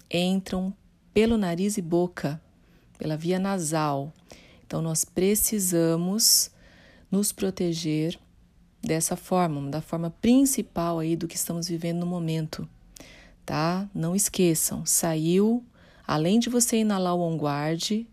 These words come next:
coloque uma gotinha na sua máscara facial. Então, é, vamos pra algumas dicas. Pra dor de garganta, a gente faz uma mistura com uma colher de sobremesa de mel.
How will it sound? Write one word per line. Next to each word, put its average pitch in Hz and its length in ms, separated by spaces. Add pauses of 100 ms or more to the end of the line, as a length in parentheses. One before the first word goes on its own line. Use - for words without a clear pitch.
(420)
coloque 170 460
uma 170 120
gotinha 170 440
na 165 100
sua 233 300
máscara 156 440
facial. 156 640 (1080)
Então, 247 460
é, 202 500
vamos 208 260
pra - 140
algumas 175 400
dicas. 202 720
Pra 180 120
dor 180 200
de 175 100
garganta, 170 640
a - 20
gente 180 280
faz 170 240
uma 175 100
mistura 202 760 (840)
com 180 260
uma 202 200
colher 233 340
de 208 100
sobremesa 170 640
de 165 100
mel. 156 400